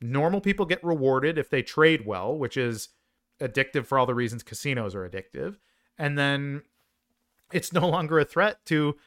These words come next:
all the companies that invested in creating this incubator. And so I think there was a, you know, twenty thirteen to twenty seventeen was this era where they set up all these dominoes to basically, like,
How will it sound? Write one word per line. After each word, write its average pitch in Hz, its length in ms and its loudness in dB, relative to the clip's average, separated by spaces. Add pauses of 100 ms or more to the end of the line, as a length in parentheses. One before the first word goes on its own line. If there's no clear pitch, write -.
all 147 180 6
the 151 80 4
companies 147 380 -4
that 151 100 4
invested 131 420 0
in 127 60 -10
creating 127 280 -2
this 131 140 -6
incubator. 110 580 -4
And 143 200 -8
so 147 200 2
I 147 80 -2
think 262 320 -8
there 240 100 -2
was 165 240 2
a, 135 300 0 (560)
you 143 100 -2
know, 135 80 0
twenty 214 360 -4
thirteen 196 400 -2
to 160 40 -8
twenty 160 300 -4
seventeen 135 720 -4 (360)
was 131 200 2
this 139 280 0
era 170 380 4
where 135 160 4
they 117 140 0
set - 440 0
up 147 200 2
all 135 240 4
these 127 240 -6
dominoes 113 680 -2
to - 120 -10
basically, 143 720 0 (600)
like, 123 280 -4